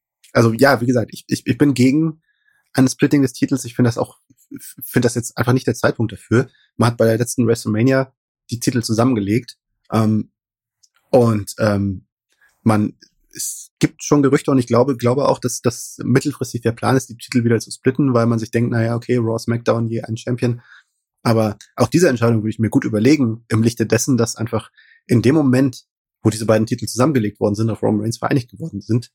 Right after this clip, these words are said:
vereinigt worden sind, einfach W W E seitdem das beste Business seit Jahren macht, das beste Business seit Jahren hat,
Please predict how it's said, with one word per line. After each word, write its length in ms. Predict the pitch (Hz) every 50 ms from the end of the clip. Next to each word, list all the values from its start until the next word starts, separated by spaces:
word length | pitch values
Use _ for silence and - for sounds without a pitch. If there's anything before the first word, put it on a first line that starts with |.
| _ -
vereinigt 380 | - - 117 - 127 113 -
worden 160 | - 107 101 87
sind, 240 | 95 104 117 120 - _ _ _ _
einfach 260 | - 123 - 110 98
W 100 | 104 110
W 60 | 107 -
E 120 | - 117
seitdem 300 | 117 117 110 - 113 110
das 140 | 107 104 -
beste 260 | - - - - 110
Business 340 | 101 - 113 120 113 - -
seit 140 | 104 95 -
Jahren 260 | 110 127 139 113 98
macht, 240 | 101 123 - - _ _ _ _ _ _
das 160 | - - 107
beste 240 | - 120 110 - 117
Business 280 | 113 123 117 117 104 -
seit 120 | 104 101
Jahren 280 | 107 123 135 131 104 98
hat, 180 | 113 117 -